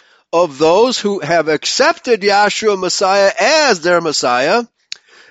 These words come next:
and those who have not. That's what Paul is talking about. Now, I don't know about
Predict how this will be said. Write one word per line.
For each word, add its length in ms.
and 360
those 380
who 140
have 360
not. 880
That's 340
what 160
Paul 440
is 140
talking 380
about. 320
Now, 240
I 180
don't 200
know 260
about 540